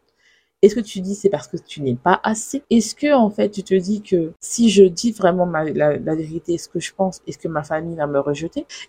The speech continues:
Il faut que tu te poses ces questions-là. Pourquoi je n'arrive pas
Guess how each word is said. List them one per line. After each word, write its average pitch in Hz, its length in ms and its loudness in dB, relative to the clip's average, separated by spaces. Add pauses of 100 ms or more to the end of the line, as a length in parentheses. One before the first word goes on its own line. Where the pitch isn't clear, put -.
Il 190 100 2
faut - 240 -4
que 285 80 -10
tu 202 140 -6
te - 100 -20
poses 214 200 4
ces 196 100 2
questions-là. 156 580 -8
Pourquoi 226 340 4
je 208 120 0
n'arrive 160 320 -4
pas 165 260 0